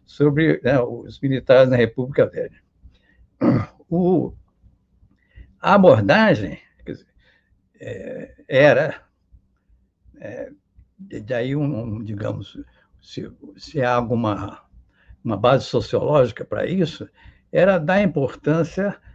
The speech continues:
à, à, à organização em si, organização co-, que se chama, que chamava assim de organizações totais. Isto é,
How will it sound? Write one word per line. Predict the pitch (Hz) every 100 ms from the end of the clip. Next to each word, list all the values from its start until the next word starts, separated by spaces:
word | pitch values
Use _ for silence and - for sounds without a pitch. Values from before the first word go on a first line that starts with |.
| _ _ -
à, | 156 202 226 220 -
à, | - 170 165
à | 156 160 -
organização | 135 160 160 139 139 - 165 151
em | 113
si, | - - 98 - _ - _
organização | 127 131 131 - 151
co-, | 156 -
que | 135 -
se | -
chama, | - 160 156 147
que | 131
chamava | - 131 139 143
assim | 113 156
de | 139 143 135 -
organizações | 120 127 131 127 120 - 131
totais. | - 139 - 110 - - _ - - -
Isto | 147 -
é, | 123 98